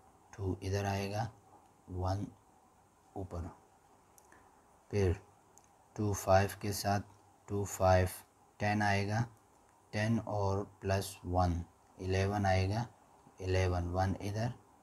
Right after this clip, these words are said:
और वन इधर आ जाएगा, सही। फिर देखिए, टू थ्री के साथ इसकी बारी है, टू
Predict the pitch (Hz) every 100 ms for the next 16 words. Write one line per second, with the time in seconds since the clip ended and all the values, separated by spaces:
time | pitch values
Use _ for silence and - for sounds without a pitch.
0 | _ - 90 92 95 101 87 92 95 110
1 | 123 - _ _ _ - 95 80 80 78
2 | - - - - - _ - _ _ -
3 | 92 98 127 - - - - - 110 104
4 | 101 92 95 92 92 - - - _ _
5 | - - - 110 101 95 - 107 110 113
6 | 92 101 95 - - _ - - _ _
7 | - 104 - 113 95 95 101 104 107 127
8 | - - _ _ - 101